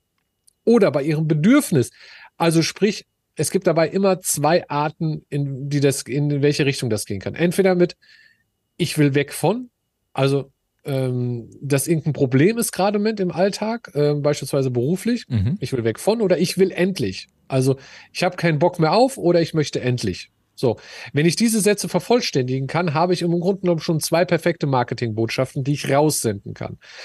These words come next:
Speaker 1: Das ist der, ähm, äh, es, es, es gibt so schöne Beispiele dafür, um das ein bisschen klarer zu machen. Ähm,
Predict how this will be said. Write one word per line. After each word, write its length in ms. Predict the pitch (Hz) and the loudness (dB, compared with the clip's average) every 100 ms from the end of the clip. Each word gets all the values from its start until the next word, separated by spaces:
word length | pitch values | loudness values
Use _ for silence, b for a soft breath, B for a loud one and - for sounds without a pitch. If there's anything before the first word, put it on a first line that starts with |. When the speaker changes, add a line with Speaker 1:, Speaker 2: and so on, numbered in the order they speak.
| B | B
Speaker 1:
Das 140 | - 139 | -2 0
ist 160 | 190 | 2
der, 140 | 190 151 B B B | 2 2 B B B
ähm, 380 | - 151 151 147 123 | 0 2 4 0 -6
äh, 360 | 147 147 143 | -4 -2 -2
es, 160 | 143 135 | -2 -2
es, 120 | 156 | 2
es 160 | 156 - | 2 2
gibt 160 | 220 | -2
so 100 | - | 0
schöne 300 | 165 185 214 | 2 4 2
Beispiele 500 | 160 143 202 - 214 | 2 2 2 2 2
dafür, 300 | 196 190 - | 4 2 2
um 80 | 196 | 0
das 160 | 156 - | 0 -4
ein 80 | 139 | -2
bisschen 400 | 180 175 147 B B _ - | 0 0 0 B B _ -4
klarer 380 | 135 165 208 208 | -2 0 0 0
zu 140 | - | 2
machen. 380 | 190 185 185 175 B B 131 - | 2 2 0 -4 B B -18 -2
Ähm, 500 | 156 156 151 151 | 2 2 2 -2